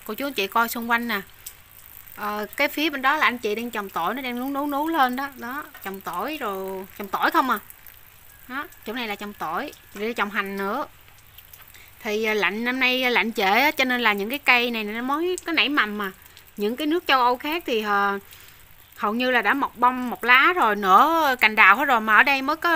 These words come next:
ừm, nú cái nụ à. Thì năm nay ở đây lạnh lắm. Ờ, thì, ờ, hôm qua giờ, cái anh chị biết không, cái, ờ, tin mà em đưa ngày hôm qua đó là hai cái tên lửa bắn vào người dân ở, ờ,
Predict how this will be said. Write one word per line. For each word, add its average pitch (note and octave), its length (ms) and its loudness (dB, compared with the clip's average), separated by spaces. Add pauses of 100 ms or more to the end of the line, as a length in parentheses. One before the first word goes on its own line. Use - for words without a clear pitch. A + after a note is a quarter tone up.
ừm, B3 720 -4 (320)
nú D4+ 260 2
cái F#4 120 2
nụ G3 280 2
à. G#3 140 0 (800)
Thì G#3 160 -6
năm A#3+ 140 -2
nay B3+ 100 8
ở C4+ 60 8
đây C4 100 4
lạnh F#3 160 0
lắm. B3 200 4 (520)
Ờ, G#3+ 340 0 (600)
thì, A3 260 2
ờ, G#3+ 360 8
hôm B3 240 0
qua C4 120 10
giờ, C#4+ 260 6
cái D4+ 180 -4
anh C#4+ 100 -4
chị A3+ 200 0
biết D4+ 120 0
không, C4 160 2 (380)
cái, D#4+ 180 4
ờ, C#4 180 8
tin C4+ 160 2
mà A#3+ 100 8
em A#3+ 140 2
đưa C4+ 220 0
ngày A#3+ 160 0
hôm B3 140 -4
qua C4+ 220 10
đó D#4+ 220 2 (280)
là G#3 380 6
hai A#3+ 220 2
cái D4 80 -4
tên C4 160 0
lửa G#3+ 160 0
bắn B3+ 240 4
vào D4 120 2
người A3 180 -4
dân A#3+ 240 4
ở, A3 380 2
ờ, C4 140 2